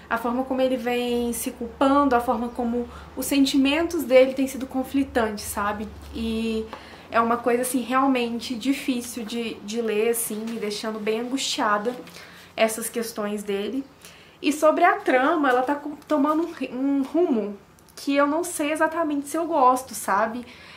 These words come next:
É um rumo bem perigoso. É, tem um mistériozinho no ar aqui sobre algo que aconteceu, que ficou meio no ar. E eu tô bem curiosa pra saber o desfecho, pra saber como a autora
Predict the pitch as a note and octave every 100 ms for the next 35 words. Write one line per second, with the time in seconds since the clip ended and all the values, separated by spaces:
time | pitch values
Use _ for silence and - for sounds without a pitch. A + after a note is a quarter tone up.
0 | - - A#3 A#3 C4+ C#4 G#3+ B3 D4+ E4+
1 | D4+ C#4 A3 G#3 A3+ D4 A4+ - - -
2 | - - - - - B3+ A#3+ A#3 B3+ B3+
3 | C4 B3 A#3+ A#3 A3+ A#3 A3+ G#3+ G#3 G#3
4 | - A3 A3 A3 G#3+ G#3+ G#3+ A3+ A3 A3
5 | A3 A3 - G#3+ A3+ C#4 - - - -
6 | - A#3+ B3+ B3 C#4 C#4 C#4+ A3 A3+ -
7 | - - - - - - - C4 C4+ C#4
8 | C#4 C#4 - B3+ C#4 A3 B3+ C#4+ E4+ C#4
9 | C4 C#4 B3+ A#3+ A#3 A#3 A#3 - A3 A3
10 | A#3 A#3 A3 G#3 A#3 A3+ A3+ A3+ A3 G#3+
11 | A#3 A#3 A3+ A3 G#3 G#3